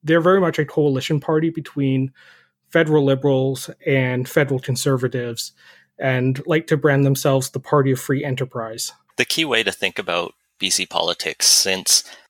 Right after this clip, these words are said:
Speaker 2: the introduction of parties, really, in this province, which was in the nineteen tens, nineteen twenties, uh, is you had the C C F form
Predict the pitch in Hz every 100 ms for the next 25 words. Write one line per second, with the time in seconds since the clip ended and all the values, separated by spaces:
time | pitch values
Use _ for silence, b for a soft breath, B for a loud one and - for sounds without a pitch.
0 | _ - 107 - 107 85 - 95 82 -
1 | 92 82 - - 90 87 78 - - 87
2 | 82 - - 76 82 - 82 90 80 85
3 | 85 78 - - - - _ _ 107 101
4 | - - 95 90 87 - - 98 90 85
5 | 87 - 80 - 85 - 87 87 85 80
6 | 76 - B B B B 80 80 80 -
7 | 92 87 - 95 110 - - 107 - 92
8 | 87 - - - 90 85 78 78